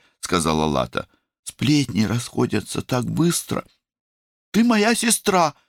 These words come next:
а этого мужчину ты знаешь меньше года". Она тут же пожалела, что так незаслуженно плохо отзывается о Пране,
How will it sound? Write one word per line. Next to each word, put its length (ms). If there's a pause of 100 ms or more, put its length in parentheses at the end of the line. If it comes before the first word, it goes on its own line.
(340)
а 100
этого 380
мужчину 480
ты 140
знаешь 400 (100)
меньше 380
года". 440 (500)
Она 260
тут 260
же 180
пожалела, 760
что 220
так 220
незаслуженно 800
плохо 600 (220)
отзывается 760
о 60
Пране, 520